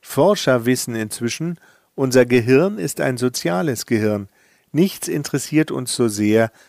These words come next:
wie andere Menschen. An manchen orientieren wir uns, andere geben uns Sicherheit, gemeinsam schaffen wir herausragende Leistungen. Gelungene Beziehungen tun uns gut.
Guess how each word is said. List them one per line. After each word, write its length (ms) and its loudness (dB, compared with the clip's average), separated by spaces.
wie 180 0
andere 460 -2
Menschen. 580 -6
An 220 -2
manchen 480 -2
orientieren 720 -4
wir 160 2
uns, 320 -2
andere 500 2
geben 380 0
uns 260 -6
Sicherheit, 680 0
gemeinsam 800 2
schaffen 460 -2
wir 180 0
herausragende 920 2
Leistungen. 720 -2
Gelungene 540 4
Beziehungen 840 0
tun 300 -4
uns 240 -6
gut. 400 -2